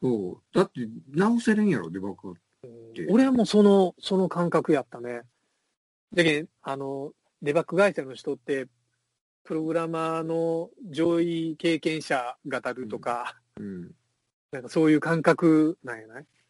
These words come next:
Speaker 1: うーん。
Speaker 2: でもまあ、デバッカーのアルバイトって聞いたら、
Speaker 1: うん。
Speaker 2: うん、とあるデバッグ会社である、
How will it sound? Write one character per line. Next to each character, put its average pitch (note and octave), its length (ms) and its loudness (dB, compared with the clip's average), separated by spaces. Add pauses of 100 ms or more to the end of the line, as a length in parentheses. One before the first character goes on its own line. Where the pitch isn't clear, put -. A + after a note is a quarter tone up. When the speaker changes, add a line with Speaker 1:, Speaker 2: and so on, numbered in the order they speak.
(120)
Speaker 1:
う - 20 -12
ー G#2+ 40 -8
ん。 F#2 1080 -8 (580)
Speaker 2:
で A3+ 140 4
も G3 120 4
ま G3 120 2
あ、 E3 120 -2 (640)
デ C4 140 2
バ C#4+ 120 -6
ッ C#4 60 -8 (120)
カ C#4+ 160 -2
ー - 20 -2
の D4 100 -4
ア D4 60 2
ル D#4+ 80 4
バ D#4+ 140 4
イ C4 80 -2
ト B3+ 80 -6
っ A3 40 -6
て E3+ 140 -8
聞 E3+ 120 -12
い D3+ 60 -10
た C3+ 100 -10
ら、 C#3+ 300 -2 (220)
Speaker 1:
う B2+ 80 -6
ん。 F#2 220 -8 (180)
Speaker 2:
う D3 340 -14
ん、 C#3 40 -14
と F#3+ 160 4
あ F3+ 60 4
る C#3 100 0
デ C#3+ 120 4
バ D3+ 140 4
ッ - 40 -8 (240)
グ D3+ 120 -12
会 F3 220 2
社 C#3+ 100 -10
で C3+ 80 -8
あ D3 80 -2
る、 F3+ 180 -6